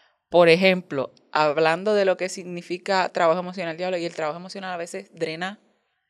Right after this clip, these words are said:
bien cabrón, porque miren lo que significa planificar y tomar la iniciativa.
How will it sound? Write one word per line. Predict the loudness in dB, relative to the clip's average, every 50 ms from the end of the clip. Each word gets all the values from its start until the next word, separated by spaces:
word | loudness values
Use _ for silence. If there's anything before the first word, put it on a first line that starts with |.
| _ _ _ _ _ _
bien | -18 -16 -16 -12 -6
cabrón, | -4 -4 -4 -4 -4 -8
porque | -8 -10 -8 -6 -6 -6 -6 -6 _ _ -10
miren | -6 -2 2 2 2 2 2
lo | 2 0
que | 0 -2
significa | -2 -6 -6 -6 -6 -2 -2 0 4
planificar | 6 6 6 6 4 -2 0 4 6 6 6 6 4 -2
y | -4 0
tomar | 0 0 2 2 0 -2 -2
la | -6
iniciativa. | -10 -10 -8 -6 -6 -6 -6 -6 -10 -10 -12